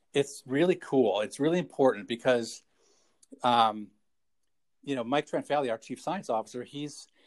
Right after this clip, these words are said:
he's well known and well published in the Fragile X world,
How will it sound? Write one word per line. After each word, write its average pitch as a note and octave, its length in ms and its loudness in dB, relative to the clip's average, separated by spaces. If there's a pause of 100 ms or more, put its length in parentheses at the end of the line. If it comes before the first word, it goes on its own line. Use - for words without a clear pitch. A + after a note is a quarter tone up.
(220)
he's D3 200 -2
well D#3 260 6
known C#3 280 4
and A2+ 100 -12
well C#3+ 160 2
published B2 560 -4
in A2+ 220 -10
the G#2+ 200 -6
Fragile A2 360 -4
X - 280 -4 (440)
world, G2+ 440 -2